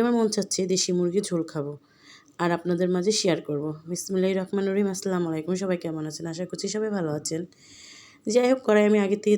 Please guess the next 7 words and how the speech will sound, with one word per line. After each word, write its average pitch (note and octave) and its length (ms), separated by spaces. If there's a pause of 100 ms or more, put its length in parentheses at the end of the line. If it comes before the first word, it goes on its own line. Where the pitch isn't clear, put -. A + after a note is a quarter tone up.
তেল G3+ 200
দিয়ে, G3 120 (120)
দিয়ে F#3+ 200
রেখেছিলাম, F3 540
তো - 60 (180)
সেখানে F3 280 (680)
দুটা G3 220